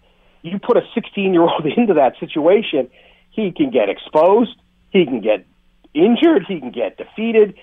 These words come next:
he can quit in a month, and everyone go, "Look, you're," you know, because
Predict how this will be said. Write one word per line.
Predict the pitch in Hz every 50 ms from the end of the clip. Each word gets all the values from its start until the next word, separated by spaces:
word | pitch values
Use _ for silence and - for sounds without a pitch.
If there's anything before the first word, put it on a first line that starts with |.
| _ _ _ _
he | - - 196
can | - - 131 117 - _
quit | - - - 180 180 180 - -
in | 190 -
a | 185 196
month, | 202 202 202 202 208 208 -
and | 131 123
everyone | 127 135 139 143 135
go, | 131 127
"Look, | 131 147 190 214 214 - -
you're," | - 113 - _ _ _
you | 147 147
know, | 131 110 120 - - -
because | 170 - 202 180